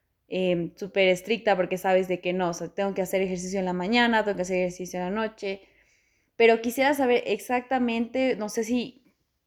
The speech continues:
algún consejo de co-, de cuánto tiempo, eh, los, los,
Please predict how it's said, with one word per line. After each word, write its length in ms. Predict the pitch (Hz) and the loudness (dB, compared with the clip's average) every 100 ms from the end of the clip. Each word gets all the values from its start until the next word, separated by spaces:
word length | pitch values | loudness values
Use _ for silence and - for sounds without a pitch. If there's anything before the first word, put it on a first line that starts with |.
| _ _ _ _ | _ _ _ _
algún 360 | 185 202 226 247 | 2 2 4 4
consejo 640 | 226 202 - 233 247 254 | 2 0 2 2 2 2
de 180 | 214 202 | 2 2
co-, 300 | 220 220 - | 0 0 -4
de 260 | 185 196 185 | 0 2 2
cuánto 340 | 226 240 262 - | 0 0 0 0
tiempo, 640 | 233 240 247 220 208 214 - _ _ _ _ | 4 4 4 2 2 0 -12 _ _ _ _
eh, 400 | 196 196 190 - | -4 0 0 0
los, 360 | 208 214 202 - | 6 8 8 2
los, 720 | 190 214 196 190 180 180 - | 0 4 6 6 4 2 -4